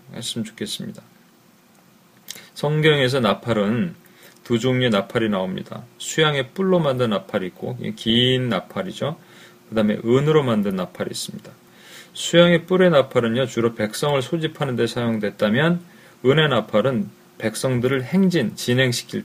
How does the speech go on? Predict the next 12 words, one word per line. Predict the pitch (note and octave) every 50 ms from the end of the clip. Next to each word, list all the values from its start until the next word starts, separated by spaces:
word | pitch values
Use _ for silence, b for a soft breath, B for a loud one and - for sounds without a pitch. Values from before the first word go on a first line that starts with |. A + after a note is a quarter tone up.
| - -
때 | D3 C#3+
사용됐습니다. | - - B2+ A#2 A2 G2+ - - - - - - - - - - - B B B B B B
그래서 | B - C3+ B2+ B2 B2 B B B B B B B B -
뿔 | - E3+ E3+
나팔로 | E3+ D#3+ D#3+ - D#3 D3 C#3+ C3+ B2
불면 | B2+ B2 B2 C3 B2+
사람들이 | B2+ C#3 C#3 C3 B2+ A#2+ A#2
모였고, | G2 G2 G2+ G#2 G2+ G2 - - - E2 F2+ F#2 - B B B B B B -
그다음에 | - A2+ A#2 A#2 A#2 A#2 A#2 A2 A2 - - - - - - B2
은 | C3 C#3+ D3+ D3+
나팔로 | D3 C#3 C3 - - C3 A#2 A#2 G#2+ -
불면 | A2 G2+ G2+ G2+ G#2+ C3 D#3 F3